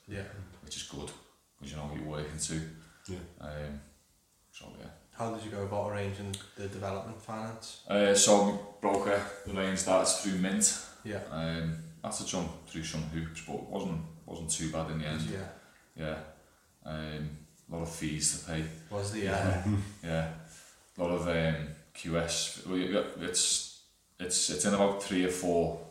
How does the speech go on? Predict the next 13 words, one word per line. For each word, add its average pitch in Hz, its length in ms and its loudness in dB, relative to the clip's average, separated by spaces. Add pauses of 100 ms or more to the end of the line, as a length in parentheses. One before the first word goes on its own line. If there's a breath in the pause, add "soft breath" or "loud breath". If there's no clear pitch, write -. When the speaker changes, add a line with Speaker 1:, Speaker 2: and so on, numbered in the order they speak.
Speaker 2:
tranches. - 800 0 (400 loud breath)
So 80 180 -4
we 82 120 2
have 82 140 4
to - 60 -4
fund 85 380 0
the 82 60 -4
first 80 440 0
phase 82 260 0
of 82 80 -8
the - 360 -6
development. 80 640 -2 (160)
Speaker 1:
Yeah. 101 180 -2